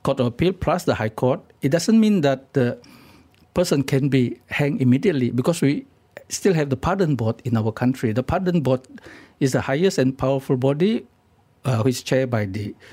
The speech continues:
respective ruler of the state. And they will decide whether to commute the sentence that has been given by the court. And, and the, the, the thing is that, uh,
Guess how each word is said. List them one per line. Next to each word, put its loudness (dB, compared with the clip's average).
respective -2
ruler 4
of -2
the -4
state. -6
And 0
they 4
will 4
decide 0
whether 0
to -2
commute 0
the 2
sentence -2
that 0
has -2
been 0
given 2
by 0
the -6
court. -4
And, 0
and 0
the, 0
the, 2
the -2
thing 0
is -6
that, -2
uh, 0